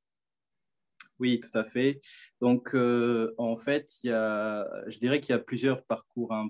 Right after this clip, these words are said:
pour devenir, euh, docteur en génie civil. Euh, mon parcours personnel a commencé en, en deux mille dix, après l'obtention de mon bac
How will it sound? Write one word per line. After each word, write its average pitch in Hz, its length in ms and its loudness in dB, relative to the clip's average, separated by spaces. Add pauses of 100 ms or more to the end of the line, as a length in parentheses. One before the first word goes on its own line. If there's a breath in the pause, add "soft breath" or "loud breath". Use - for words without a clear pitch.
pour 104 120 -12
devenir, 107 680 -4
euh, 98 160 -8 (180)
docteur 107 400 -10
en 101 140 -8
génie 98 240 -8
civil. 110 480 -4 (440)
Euh, 101 520 -6 (840)
mon 113 220 0
parcours 127 600 -2
personnel 113 800 -2 (480)
a 107 100 -6
commencé 113 960 -2
en, 98 600 -8 (180)
en 101 100 -8
deux 101 160 -2
mille 117 200 2
dix, - 360 -4 (140)
après 110 260 -4
l'obtention 110 800 -2 (420)
de 113 100 -6
mon 104 400 -2
bac - 440 -4